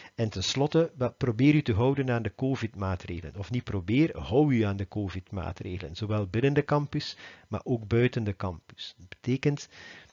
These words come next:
eh, zorg voor jezelf, maar zorg ook voor anderen. Eh, en als we met z'n allen erin slagen om ons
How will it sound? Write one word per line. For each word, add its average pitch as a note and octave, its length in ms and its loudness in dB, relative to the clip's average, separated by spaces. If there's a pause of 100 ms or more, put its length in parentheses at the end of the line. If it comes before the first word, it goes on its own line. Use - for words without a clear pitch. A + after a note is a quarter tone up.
(100)
eh, F#2+ 280 -4
zorg B2 320 0
voor A2+ 220 -4
jezelf, A2 680 2 (840)
maar G#2+ 200 4
zorg A#2 320 0
ook C3+ 220 -2
voor - 260 -6
anderen. B2+ 420 0 (520)
Eh, G2+ 220 -2
en G#2+ 100 -2
als G#2 180 -2
we A2+ 80 -2
met G#2 160 -2
z'n G#2+ 180 -2
allen C#3+ 220 2
erin A2+ 180 0
slagen B2 500 2
om G#2 160 -4
ons G2+ 240 -4